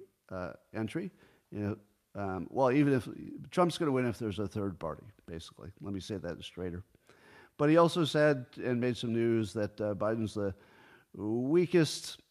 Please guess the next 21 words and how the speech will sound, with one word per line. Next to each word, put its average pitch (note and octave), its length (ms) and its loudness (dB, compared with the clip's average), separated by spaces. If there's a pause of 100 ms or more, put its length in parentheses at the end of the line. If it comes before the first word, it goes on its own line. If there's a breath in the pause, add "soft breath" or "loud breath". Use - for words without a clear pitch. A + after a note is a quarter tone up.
(160)
incumbent C3+ 640 2
since, - 640 -4
uh, G#2 260 -2
Jimmy G#2 360 -2
Carter. E2 560 -8 (800)
He's G2+ 220 -4
the F#2+ 120 -4
weakest C3+ 540 -2
incumbent A2+ 500 -2
since G2+ 240 -4
Jimmy G2+ 300 -2
Carter. D2+ 380 -8 (280 soft breath)
Now, C3+ 160 0
what C#3+ 160 2
he C#3+ 60 0
didn't G3 260 -2
specify A#2+ 720 -2 (1040 soft breath)
is B2 240 -2
if B2+ 180 -2
he C3 120 -2
meant A#2+ 380 0